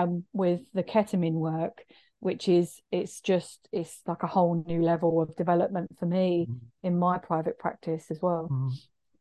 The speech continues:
Speaker 2: And where do you think it could go? I think with, with the personal journey that you've taken and the incredible results you've seen,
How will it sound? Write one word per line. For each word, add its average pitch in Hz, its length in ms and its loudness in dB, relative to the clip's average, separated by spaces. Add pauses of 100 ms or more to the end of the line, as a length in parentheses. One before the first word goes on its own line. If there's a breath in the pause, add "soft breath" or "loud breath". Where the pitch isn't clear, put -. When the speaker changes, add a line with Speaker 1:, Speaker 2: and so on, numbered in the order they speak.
Speaker 2:
And 175 120 6
where 285 120 6
do - 80 -8
you - 80 -14
think 196 260 6
it 180 80 4
could 143 160 -2
go? 135 320 4
I 127 80 2
think 143 300 0 (480 loud breath)
with, 147 500 4 (480)
with 139 340 2 (240)
the 156 60 -2
personal 165 460 8
journey 156 300 8
that 151 120 4
you've 139 160 2
taken 147 560 2
and 127 180 2
the 127 140 2
incredible 135 680 6
results 135 460 6
you've 123 120 2
seen, 135 460 6